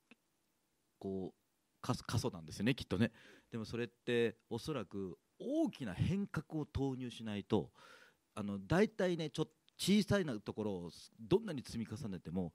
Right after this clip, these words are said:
今の地域の課題って解決できなくって、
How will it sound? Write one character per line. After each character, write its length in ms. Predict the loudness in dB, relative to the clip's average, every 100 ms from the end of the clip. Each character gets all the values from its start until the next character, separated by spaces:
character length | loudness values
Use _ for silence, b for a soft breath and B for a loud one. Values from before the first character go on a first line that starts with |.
| -4
今 240 | -4 -2
の 240 | -4 -8 -12 B B B -8
地 160 | -4 -4
域 160 | -4
の 80 | -8
課 160 | -6 -4
題 120 | -4
っ 20 |
て 120 | -4
解 200 | -4 -4
決 200 | -4 -4
で 120 | -4 -6
き 80 |
な 80 | -6
く 20 |
っ 40 | -14 _ -4
て、 220 | -4 -4